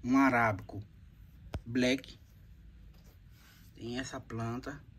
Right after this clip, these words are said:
essa que está aparecendo na foto. Essa planta aqui é uma estaca,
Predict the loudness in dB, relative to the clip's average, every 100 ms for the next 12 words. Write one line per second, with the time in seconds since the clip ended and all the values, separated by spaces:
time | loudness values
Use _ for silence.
0 | -20 -20 -20 -20 -20 -20 -20 -20 -20 -20
1 | -20 -20 -20 -20 -20 -20 -20 -20 -14 -2
2 | 0 0 -2 -10 -10 -6 -6 -6 -6 -4
3 | -4 -6 -6 -4 -4 -8 -16 -18 -20 -20
4 | -20 -20 -20 -20 -20 -20 -20 -20 -20 -20
5 | -20 -20 -20 -20 -20 -20 -20 -20 -20 -20
6 | -20 -20 -20 -20 -20 -20 -14 -2 0 4
7 | 2 2 0 0 0 -4 -8 -6 -2 -2
8 | 0 0 0 0 -2 -6 -16 _ -20 -14
9 | -12 -12 -6 4 6 6 2 -8